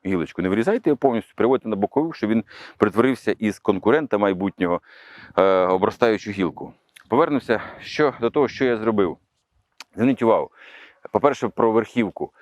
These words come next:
Зараз в вересні я вже верхівку не прирізаю. Хай вона набирає ріст, хай вона росте. Якби це було в червні місяці, я, ну,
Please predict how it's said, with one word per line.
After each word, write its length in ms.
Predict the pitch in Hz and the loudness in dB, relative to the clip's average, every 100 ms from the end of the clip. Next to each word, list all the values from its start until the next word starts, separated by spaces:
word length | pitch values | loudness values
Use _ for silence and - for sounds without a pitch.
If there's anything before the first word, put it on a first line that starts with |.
| - - _ | -20 -20 _
Зараз 340 | - 147 135 | 2 4 2
в 40 | 110 | 2
вересні 600 | 127 175 143 - 85 - | 2 2 -2 -8 -12 -6
я 160 | 92 123 | 0 2
вже 160 | 117 | 2
верхівку 400 | 110 98 147 131 | -2 -2 -2 -2
не 120 | 107 107 | -2 -4
прирізаю. 580 | 110 104 104 98 73 69 | -2 -4 0 0 -2 -6
Хай 220 | - 131 | -2 -2
вона 160 | 120 107 | 0 -2
набирає 460 | 98 98 98 87 | 0 2 2 2
ріст, 240 | 95 131 - | 0 -6 -2
хай 120 | 107 | -2
вона 120 | 92 | 0
росте. 280 | 87 - 76 | -2 -2 -2
Якби 220 | 90 131 | 0 -2
це 120 | - | -2
було 200 | 143 110 | -2 -2
в 260 | 104 139 104 | 0 -2 -4
червні 420 | - 151 151 131 | -2 -2 0 -2
місяці, 480 | 101 90 80 - 64 - - - _ | -4 -6 -10 -16 -18 -18 -20 -20 _
я, 240 | 104 113 - | 2 2 0
ну, 320 | 98 107 69 | -2 -2 -4